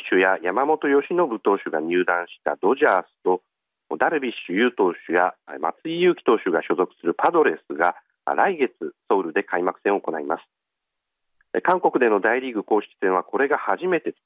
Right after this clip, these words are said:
いうこともあって、注目度は非常に高く、先月発売された観戦チケットは開始からわずか八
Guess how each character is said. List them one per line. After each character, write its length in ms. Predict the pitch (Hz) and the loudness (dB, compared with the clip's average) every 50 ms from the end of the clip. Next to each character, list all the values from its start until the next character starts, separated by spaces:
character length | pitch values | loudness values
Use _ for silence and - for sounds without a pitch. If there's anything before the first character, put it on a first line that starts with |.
| - | -8
い 80 | - 92 | -6 -4
う 60 | 107 | -4
こ 100 | - 127 | -2 0
と 80 | - 135 | 0 0
も 140 | 110 101 98 | 2 2 0
あ 60 | 101 | 0
っ 20 | _ _ | _ _
て、 180 | - 101 95 - _ _ _ _ - | -2 -2 -2 -4 _ _ _ _ -2
注 60 | 113 | 0
目 220 | 107 110 107 - 110 | 2 2 2 2 2
度 80 | 95 | 0
は 60 | 87 | 0
非 180 | - - - 87 | 0 -4 -10 -4
常 240 | - 135 151 165 170 | 0 0 2 2 0
に 100 | 165 151 | -2 -2
高 260 | - 151 - 151 143 | -2 -2 0 -2 -2
く、 240 | _ - - 92 - _ _ _ _ _ _ _ _ _ _ _ - - - - | _ -4 -6 -6 -8 _ _ _ _ _ _ _ _ _ _ _ -20 -6 0 0
先 120 | 202 214 | 2 2
月 200 | 190 151 - 110 | 2 2 0 0
発 260 | - - - - 110 | -2 -2 -4 -4 0
売 180 | 98 101 98 95 - | 0 0 0 0 0
さ 80 | 110 92 | -2 -2
れ 100 | 95 90 | -2 -2
た 120 | - - | -4 -4
観 200 | - 107 104 107 - | -2 -2 -2 -2 -2
戦 140 | 120 110 104 | -4 -4 -4
チ 100 | - - | -4 -2
ケ 60 | - | -2
ッ 80 | 90 - - | -2 -2 0
ト 80 | - 82 | 0 2
は 180 | 87 90 90 - - | 2 2 2 0 -2
開 200 | - 110 120 123 | -4 -4 -4 -4
始 120 | - - | -6 -4
か 80 | - 117 | -2 0
ら 120 | 120 110 | 0 0
わ 120 | 107 131 135 | 0 -2 -2
ず 80 | - | -4
か 120 | - - - | -4 -6 -6
八 280 | - - - 202 - | -4 -2 -2 -2 -2